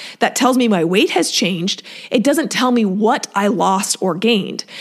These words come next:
And when we can put other data points alongside of it, we get a much clearer picture about what's going on and whether we're losing fat, whether we're losing muscle, whether we're gaining fat, whether we're gaining muscle, whether it's water weight. And so those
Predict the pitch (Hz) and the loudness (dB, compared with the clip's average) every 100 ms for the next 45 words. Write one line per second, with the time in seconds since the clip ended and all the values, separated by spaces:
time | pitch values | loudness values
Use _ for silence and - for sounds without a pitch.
0 | - - 220 226 233 214 214 - 214 311 | -10 -2 2 2 2 0 -2 0 2 4
1 | 403 294 208 196 - 190 180 202 185 175 | 4 4 2 0 0 0 0 0 0 0
2 | 190 208 233 294 196 165 202 208 214 196 | 0 2 2 2 0 0 -2 2 2 0
3 | - - 208 247 - - 208 180 - - | -4 -2 0 2 0 -2 0 0 -2 -4
4 | - 180 - 180 - 170 - 175 175 190 | -2 0 0 -2 -2 -4 -4 -4 -2 -2
5 | 185 170 - 196 175 175 170 139 147 185 | -2 -4 -4 -2 0 -2 -2 -4 -2 -4
6 | 160 180 254 247 - 190 175 160 170 165 | -4 -2 0 0 0 -2 -2 -2 -2 -2
7 | 175 175 247 247 226 185 120 135 185 240 | -2 -2 0 2 0 0 -2 -4 -2 0
8 | 240 226 214 185 170 160 226 233 220 220 | 0 0 0 0 -2 -2 0 0 0 0
9 | 208 185 131 - 208 240 247 240 220 220 | 0 0 -2 -2 0 2 2 2 2 0
10 | 220 - - - - - - 220 208 220 | -2 -10 -16 -18 -18 -20 -8 -2 2 2
11 | 233 | 2